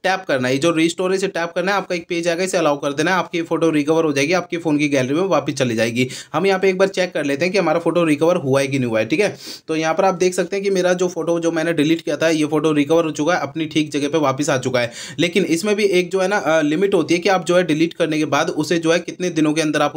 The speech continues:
रिकवर कर सकते हैं, लिमिट होती है। इसमें लिमिट क्या होती है मैं आपको समझाता हूँ। देखिए लिमिट को समझने के लिए आपको जो है ना बीन वाले पेज में दोबारा जाना पड़ेगा।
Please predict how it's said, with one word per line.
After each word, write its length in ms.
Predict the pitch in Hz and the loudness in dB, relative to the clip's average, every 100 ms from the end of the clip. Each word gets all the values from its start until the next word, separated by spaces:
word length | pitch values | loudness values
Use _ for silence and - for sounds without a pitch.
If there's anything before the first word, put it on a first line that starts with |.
| 143 | -2
रिकवर 380 | 127 143 143 147 | 0 2 2 0
कर 160 | 143 131 | 0 -2
सकते 260 | 123 - | -4 -6
हैं, 80 | 120 | -4
लिमिट 280 | 123 170 180 | 0 0 0
होती 180 | 131 143 | 0 -2
है। 40 | |
इसमें 140 | 160 | 0
लिमिट 260 | 151 147 170 | 2 2 0
क्या 140 | - | -2
होती 160 | 160 175 | -2 0
है 40 | |
मैं 60 | 180 | 0
आपको 180 | 147 151 | 0 0
समझाता 360 | 147 113 113 | 0 0 0
हूँ। 80 | 113 | 0
देखिए 280 | 131 143 208 - - 139 | 0 0 -2 -4 -12 -4
लिमिट 220 | 165 202 | -2 0
को 120 | 214 | -2
समझने 360 | 208 196 196 196 | -2 0 0 0
के 60 | |
लिए 80 | 196 | 0
आपको 200 | 185 190 | -2 -2
जो 80 | 180 | -2
है 40 | |
ना 60 | 190 | 0
बीन 300 | 175 135 175 | 0 0 2
वाले 200 | 180 175 | 2 0
पेज 220 | 175 160 | -2 -2
में 140 | 175 165 | -2 0
दोबारा 320 | 147 147 165 | 0 2 2
जाना 200 | 165 160 | 2 0
पड़ेगा। 380 | 156 147 190 | -2 -2 -2